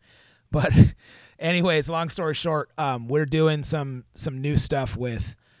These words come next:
um, interaction with you guys. So we're gonna try to go live every show on, on Instagram, at least for an hour. Um, and we're gonna pay attention to our chat room. So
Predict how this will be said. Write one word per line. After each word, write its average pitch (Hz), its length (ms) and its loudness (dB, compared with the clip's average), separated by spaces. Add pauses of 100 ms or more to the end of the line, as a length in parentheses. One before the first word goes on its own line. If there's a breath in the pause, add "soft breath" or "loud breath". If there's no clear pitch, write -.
(240 soft breath)
um, 117 560 -6
interaction 165 540 0
with 139 180 -4
you 160 120 0
guys. 117 320 -4
So 127 480 0
we're 127 300 -2
gonna 151 180 -2
try 147 300 0
to 160 60 0
go 139 180 0
live 123 580 -4
every 120 320 -6
show 117 340 -4
on, 107 360 -10 (100)
on 113 140 -10
Instagram, 101 580 -8
at 104 80 -12
least 107 220 -8
for 110 100 -8
an 95 140 -12
hour. 92 340 -8 (640 soft breath)
Um, 110 520 -10 (100)
and 135 200 -6
we're 123 120 -6
gonna 117 380 -6 (260)
pay 139 160 2
attention 120 400 -6
to 113 140 -6
our 107 200 -8
chat 104 320 -8
room. 104 440 -10 (180)
So 104 600 -4